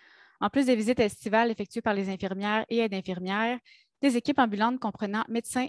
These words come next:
infirmières, techniciens en radiographie et parfois dentistes font une tournée annuelle de la côte par voie d'air ou par voie d'eau, euh,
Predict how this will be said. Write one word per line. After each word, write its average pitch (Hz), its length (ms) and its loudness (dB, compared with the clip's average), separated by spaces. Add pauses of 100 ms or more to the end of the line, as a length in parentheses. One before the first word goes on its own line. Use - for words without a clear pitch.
infirmières, 208 500 -4
techniciens 208 420 -8
en - 20 -8
radiographie 185 640 -6
et 240 60 0
parfois 208 320 -2
dentistes - 640 -6 (340)
font 262 160 4
une 247 80 2
tournée 214 220 0
annuelle 214 340 0
de 202 80 0
la 180 140 0
côte 226 400 -4 (200)
par 214 200 2
voie 180 200 0
d'air 208 340 0
ou 233 80 -6
par 180 200 -2
voie 165 140 -2
d'eau, 156 160 -8 (500)
euh, 170 160 -6